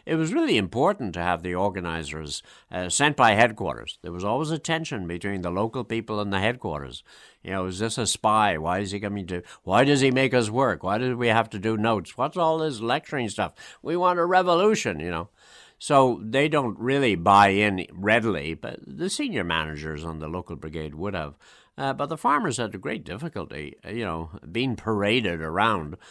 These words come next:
by a university student. Now, you, you mentioned youth. I mean, everyone was fairly young in that. I mean, if you look at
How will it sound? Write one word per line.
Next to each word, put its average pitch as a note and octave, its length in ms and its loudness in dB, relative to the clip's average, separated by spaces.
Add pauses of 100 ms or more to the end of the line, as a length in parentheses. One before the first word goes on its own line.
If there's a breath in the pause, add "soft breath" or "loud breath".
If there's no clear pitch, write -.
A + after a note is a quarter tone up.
(220 soft breath)
by F2+ 220 0
a F2 200 -2
university G#2 880 0
student. D#2+ 560 -6 (560)
Now, D3+ 220 2
you, A#2+ 260 -12
you D#3 160 -8
mentioned E3+ 340 0
youth. C3+ 280 2
I B2+ 80 -2
mean, D3+ 200 2
everyone D4 480 2
was F3+ 140 -6
fairly F#3+ 300 -2
young D#3+ 260 2
in A#2 140 -2
that. E2+ 400 2
I G2+ 160 -8
mean, G#2 260 -6
if F#2+ 160 -10
you B2+ 100 -6
look D#3 200 -4
at G#2+ 180 -6